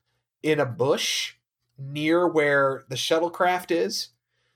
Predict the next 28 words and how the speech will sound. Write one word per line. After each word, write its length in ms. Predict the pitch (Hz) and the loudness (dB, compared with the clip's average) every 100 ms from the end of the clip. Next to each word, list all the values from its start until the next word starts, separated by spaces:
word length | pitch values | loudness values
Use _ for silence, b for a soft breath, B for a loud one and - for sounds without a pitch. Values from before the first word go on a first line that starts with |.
| _ - | _ -10
And 120 | 117 | -4
Tuvok 420 | 196 175 147 - | 0 2 0 -4
explains 600 | 139 - 147 139 139 - | -10 -2 -2 -2 -6 -2
that 180 | 123 113 | 0 0
he 220 | 139 127 | -4 0
has 240 | 117 117 | 0 0
rigged 320 | 123 123 123 120 | -4 -4 -4 -6
his 140 | 107 | -6
tricorder 600 | - 123 120 151 139 135 | 0 0 0 0 0 0
to 80 | 127 | -2
deflect 760 | 117 113 - 131 113 123 - - | -6 -8 -4 -2 -2 -6 -18 -6
whatever 440 | 127 117 117 117 | -2 0 2 0
sensor, 720 | 117 - 127 123 - 151 151 _ _ _ _ _ _ _ | -2 -2 -2 -2 0 0 0 _ _ _ _ _ _ _
uh, 400 | - 120 117 113 | -4 0 0 -2
the 120 | 113 117 | -4 -6
space 360 | - 135 123 | -2 -2 0
Amish 320 | 135 123 120 | 0 0 -2
are 60 | 135 | -4
using 240 | 127 120 120 | -4 -6 -6
to 60 | |
try 180 | - 123 | -4 -4
and 160 | 110 - | -4 -4
find 340 | 127 127 160 | -4 -4 -4
them. 260 | 196 214 _ _ _ _ _ _ - | -6 -6 _ _ _ _ _ _ -6
But 120 | 170 | -6
the 40 | |
problem 600 | - - 302 359 349 196 | -8 -2 0 2 0 0
is, 460 | 135 120 123 120 | -2 -4 -4 -10